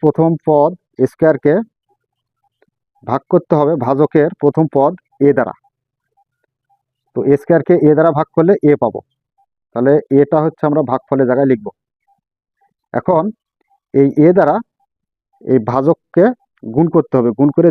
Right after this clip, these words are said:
যে গুণফল পাবো তা ভাজ্যের নিচ দিয়ে লিখব। তো এ দ্বারা একে গুণ করলে এ স্কয়ার, এখানে কোনো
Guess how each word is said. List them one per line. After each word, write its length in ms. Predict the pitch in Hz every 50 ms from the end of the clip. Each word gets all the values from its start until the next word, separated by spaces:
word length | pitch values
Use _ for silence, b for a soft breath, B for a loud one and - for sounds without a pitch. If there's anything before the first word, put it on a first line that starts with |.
| 143 147
যে 60 | 143 113
গুণফল 280 | 135 151 156 - 196 208 - -
পাবো 160 | 151 139 165 196 - _ _ _ _ _ _ -
তা 120 | 131 135 175 233 240 _ _ _ _ _ _ _ -
ভাজ্যের 300 | 120 139 131 120 151 156 151
নিচ 120 | 147 139 - -
দিয়ে 120 | 120 104
লিখব। 160 | 104 - - - - _ _ _ _ _ _ _ _ _ _ _ _ _ _ _ _
তো 40 | - - - 143 139 147
এ 20 | 160 170 180 190 160
দ্বারা 200 | 165 160 170 196 220 - _ - 139
একে 140 | 131 - 180 160 165
গুণ 100 | 180 165 - 175
করলে 240 | 175 175 170 180 185 160 131 135
এ 20 | 127 -
স্কয়ার, 380 | _ _ - 147 147 143 196 240 233 - _ _ _ _ _ _ _ _ _ _ _ _ _ _ _ _ _ _ _ _ _ _ _ 110
এখানে 180 | 123 123 151 160 147
কোনো 100 | 131 160